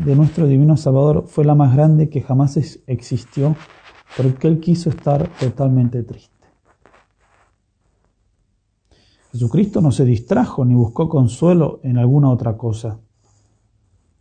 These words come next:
Nosotros, cuando sufrimos, siempre encontramos algún tipo de consuelo que nos alivia la tristeza.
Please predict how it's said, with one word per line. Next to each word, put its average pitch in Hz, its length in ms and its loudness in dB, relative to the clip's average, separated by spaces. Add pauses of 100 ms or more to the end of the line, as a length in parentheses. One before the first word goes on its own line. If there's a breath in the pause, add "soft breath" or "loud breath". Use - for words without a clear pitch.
(280)
Nosotros, 139 640 -2 (320)
cuando 107 240 -2
sufrimos, 139 560 2
siempre 151 280 0
encontramos 131 680 0
algún 123 260 2
tipo 131 280 -2
de 113 80 0
consuelo 120 520 0
que 120 120 -6
nos 110 220 -4
alivia 131 420 0
la 107 100 -2
tristeza. 107 640 -10